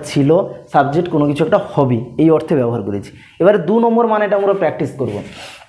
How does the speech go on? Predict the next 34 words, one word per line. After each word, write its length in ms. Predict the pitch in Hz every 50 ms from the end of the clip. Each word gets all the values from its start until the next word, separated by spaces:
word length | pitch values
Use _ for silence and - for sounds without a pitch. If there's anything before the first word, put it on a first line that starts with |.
| _ _ _ _ _ - - _ -
এটা 180 | 160 156 196 208
ছিল 220 | 180 220 233 233
কি 240 | 226 - 254 262 - -
আছে 720 | - 143 151 175 175 - - - 226 247 277 - - - - - - - -
বা 140 | 160 185 208
অর্থাৎ 440 | 214 - - 175 196 - 247 -
সাবজেক্ট 420 | - - 185 175 170 180 240 240 -
কোনো 160 | 226 220 226
একটা 180 | 220 220 226 233
জায়গায় 400 | 180 202 185 185 185 220 220 -
এখন 320 | - 147 147 - - 214 220
আছে, 260 | 220 226 220 240 247
সাবজেক্ট 400 | 240 - 170 139 139 156 175 175
কোনো 140 | 170 165 170
একটা 180 | 175 170 -
জায়গায় 300 | 156 160 160 165 170 170 -
আগে 300 | 131 143 143 151 185 180
ছিল, 220 | 180 220 214 247 269 254 - - - -
সাবজেক্ট 340 | - 175 - 135 156 170 -
কোনো 160 | - 147 143
একটা 160 | 139 143 -
জায়গায় 380 | 139 131 135 131 131 143 208 233 - - - - - -
পরে 180 | 135 123 127
থাকবে। 380 | 120 123 120 107 98 98 101 95 - - - - -
আমি 180 | - 131 156 170
যদি 180 | 185 202 208
বলি 540 | 208 220 226 202 185 196 214 202 202 - - -
আমি 440 | - 139 139 151 165 185 202 185 196
কলকাতায় 640 | 175 160 151 147 147 170 160 160 - 175 165 160 156
আছি, 720 | 151 147 143 147 - - 165 165 160 156 139 120 - - - - - - -
I 400 | 117 117 120 120 127 131 139 156
am 300 | 175 202 202 202 - -
in 280 | 135 143 156 175 - - -
কলকাতা। 460 | - 123 117 113 120 113 - - 117